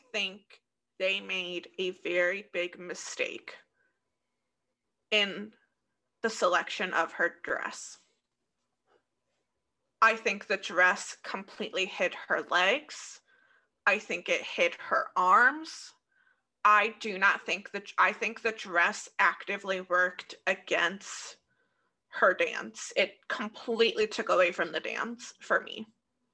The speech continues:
It felt like they were almost trying to hide her behind material.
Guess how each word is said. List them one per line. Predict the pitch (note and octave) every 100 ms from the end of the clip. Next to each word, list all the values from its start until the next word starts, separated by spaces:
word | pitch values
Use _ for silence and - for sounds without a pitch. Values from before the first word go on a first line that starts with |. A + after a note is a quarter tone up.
| _ _ _ _ -
It | A#3
felt | C#4 A#3
like | C4 C#4+
they | A3+
were | G3+
almost | G3+ G#3+ -
trying | A#3 F#3+
to | -
hide | - - F3 F#3
her | - - A2+ G#3+ - _ _ -
behind | G#3 G3+ F#3+ F#3 -
material. | F#3+ - - F#2+ D#2+ A#1+ -